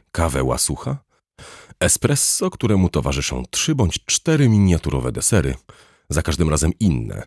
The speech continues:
będące popisem cukierniczej inwencji. W oddali majaczył monumentalny zarys Panteonu.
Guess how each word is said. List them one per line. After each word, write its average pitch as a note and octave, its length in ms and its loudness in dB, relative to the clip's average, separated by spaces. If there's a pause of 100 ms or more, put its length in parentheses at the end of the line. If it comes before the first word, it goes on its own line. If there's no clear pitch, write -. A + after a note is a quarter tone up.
(300)
będące F2+ 500 2
popisem B2+ 540 -2
cukierniczej D#2 680 0
inwencji. G#1+ 600 -8 (1200)
W - 120 -12
oddali A#2+ 600 0
majaczył D2+ 500 2
monumentalny F2 1160 4
zarys C2 380 -2
Panteonu. B1 840 -4